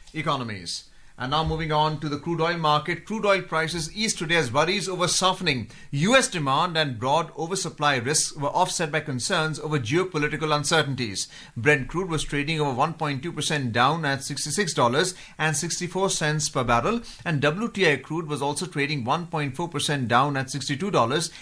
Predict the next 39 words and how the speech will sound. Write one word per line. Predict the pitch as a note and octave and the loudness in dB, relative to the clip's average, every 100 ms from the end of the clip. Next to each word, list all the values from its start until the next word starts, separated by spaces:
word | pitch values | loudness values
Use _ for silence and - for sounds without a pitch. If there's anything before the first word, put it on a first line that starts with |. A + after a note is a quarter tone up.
| - | -4
and | D#3 D3+ | -2 0
seventy-eight | - D#3+ D#3+ F#3 - E3+ F3+ | 2 2 2 -4 -2 -2 -2
cents | - C#3+ C#3+ D3 | -2 -2 0 -4
per | - C#3 | -2 0
barrel | A#2+ A#2 E3+ | 2 2 2
when | D#3+ | 0
reports | B2+ A2 C#3+ D#3 - | -4 -4 -4 -4 0
last | C3 C3 | 0 0
came | C#3+ B2+ | -2 2
in. | E3 B2+ G2 - - F#3 | 2 2 -2 -10 -10 2
Meanwhile, | B3+ B3 F3+ A#2 - - - | 4 6 4 4 -2 -14 -6
U | C#3+ F#3+ | -2 2
S | A3 G#3+ | 0 -2
crude | - G3 F3+ | -6 -8 -2
oil | - B3 | 2 2
inventories | G#3 C3 A2+ A2 C3 | 2 -4 -6 -6 -6
increased | C3 A#2+ E3 C#3+ | -6 -6 -8 -6
by | B2+ | -6
three | - F3+ | -4 -8
point | F3+ E3+ B2 | -2 -2 0
nine | B2 E3+ D3 | 0 0 0
million | B2+ C#3+ D3 | 0 0 0
barrels | A#2 B2 D3 D3 - | 2 2 2 -2 -2
to | C#3+ C3+ C3 - - - | 0 0 -4 -18 -20 -20
four | - F#3 G#3 | 0 2 2
twenty-four | F3 E3 D3 F#3 F3+ | 0 -4 -2 -4 -4
point | D#3 C#3+ | -4 -2
six | E3 - | -4 -4
million | B2+ A#2+ D3+ F3 | -4 -2 -2 -2
barrels | C3 B2+ C#3 C#3+ - | 2 2 2 -4 0
last | F3+ F#3 - | 0 2 -2
week, | C3 - - | -2 -2 -8
according | C3 D3+ F3+ | 0 2 2
to | D#3 C#3 C#3 | 0 -4 -2
E | F#3 - | -4 0
I | C3 D#3+ D#3+ | 2 2 2
A | E3+ D3+ D3+ - - - - | 0 0 -2 -8 -18 -12 -6
administration | C3 F3 F#3 - C#3+ D#3 | -2 0 0 0 -2 0
data. | D3 C#3 A2+ | 2 2 0